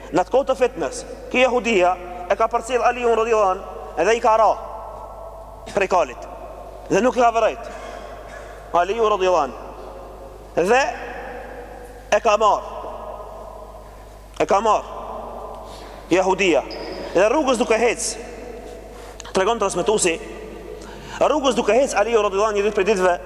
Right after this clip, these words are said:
në Kufe, e gjen mburojën e vet që ka lip me vite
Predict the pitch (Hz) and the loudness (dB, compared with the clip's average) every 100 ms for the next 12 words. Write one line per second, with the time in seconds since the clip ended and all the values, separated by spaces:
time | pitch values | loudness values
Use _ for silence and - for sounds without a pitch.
0 | - - - 165 160 208 233 247 - - | -12 -14 -2 0 2 2 4 2 0 -10
1 | - - - - - - - - - 208 | -10 -12 -12 -14 -14 -16 -16 0 4 4
2 | 170 269 285 240 208 208 233 254 220 233 | 4 4 4 4 4 6 6 6 4 2
3 | 233 226 202 226 - - - - 160 190 | 2 2 2 0 -8 -12 -14 -2 0 2
4 | 170 117 | 0 -2